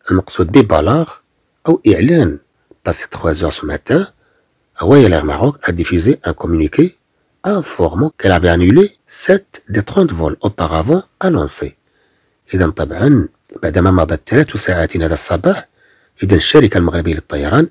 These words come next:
أنها بثت بلاغًا انفورمون، انفورمون كما نقول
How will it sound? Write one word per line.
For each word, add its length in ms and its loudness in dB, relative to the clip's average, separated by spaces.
أنها 380 2
بثت 720 -4
بلاغًا 580 2
انفورمون، 720 2
انفورمون 420 0
كما 200 -2
نقول 440 -2